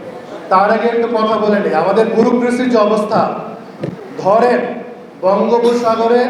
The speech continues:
আমলেন নামে নতুন একটা দ্বীপের আবিষ্কার হয়েছে, এটার আয়তন ধরেন বাংলাদেশের দ্বিগুণ। এখন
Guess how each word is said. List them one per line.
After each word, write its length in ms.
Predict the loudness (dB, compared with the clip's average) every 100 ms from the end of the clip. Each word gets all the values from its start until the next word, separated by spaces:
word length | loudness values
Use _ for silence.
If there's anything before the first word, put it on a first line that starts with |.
| -2
আমলেন 520 | 0 0 0 0 0
নামে 360 | 2 2 2 0
নতুন 360 | 0 0 0 0
একটা 220 | 2 2
দ্বীপের 320 | 0 0 2
আবিষ্কার 420 | 2 0 -2 -4
হয়েছে, 260 | -4 -6 -8 -10 -10 0
এটার 240 | 4 4 4
আয়তন 440 | 2 0 0 -2
ধরেন 180 | -2 -2 0
বাংলাদেশের 600 | 0 0 -2 -2 -2 -2
দ্বিগুণ। 320 | 2 4 4 0 -4 -2
এখন 460 | -2 2 2 2